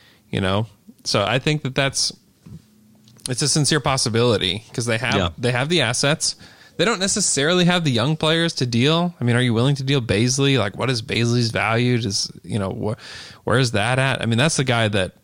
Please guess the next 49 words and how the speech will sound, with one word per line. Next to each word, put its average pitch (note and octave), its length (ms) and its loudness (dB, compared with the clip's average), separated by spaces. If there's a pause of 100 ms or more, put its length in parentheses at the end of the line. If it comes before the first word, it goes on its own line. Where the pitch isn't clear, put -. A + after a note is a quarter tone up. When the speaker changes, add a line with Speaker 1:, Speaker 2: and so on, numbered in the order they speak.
(140)
Speaker 1:
if D3 200 0
you're D#3 120 4
gonna C#3 200 4
deal A2 480 2
a G2 140 0
player A2 500 0
for - 120 -8
the G2 100 -8
Thunder, F#2 480 -4
I - 40 -4
mean, A2+ 120 2
certainly, B2+ 360 4
like, G2+ 100 0
Hamidou C3+ 360 2
Diallo, A2 500 2
Terrence A#2+ 280 0
Ferguson, G#2 420 0
like, G2+ 140 -2
that D3 100 2
doesn't D3+ 200 2
move C3+ 140 2
the A#2 80 2
needle A2+ 200 4
for F#2+ 140 -2
anybody. F2+ 460 -4 (560)
Bazley G#3 380 2
might. G2+ 500 -2 (380)
I C3 80 2
mean, A#2+ 340 4
might. A2 680 -4 (920)
Uh, G#2 300 -2 (280)
and B2+ 160 0
still B2+ 200 2
maybe G#2+ 340 0
doesn't. - 460 -6
<laughs> - 100 0 (300)
So B2+ 440 2 (100)
I D3+ 100 4
think D#3+ 360 0 (460)
the, A2+ 440 2
the C3 120 2
truth D3+ 300 2
is A2+ 160 4
that G#2+ 160 -2
the A2 100 -2
Thunder A2 180 2
have G2 140 -2
one A2+ 300 0
player F2+ 420 0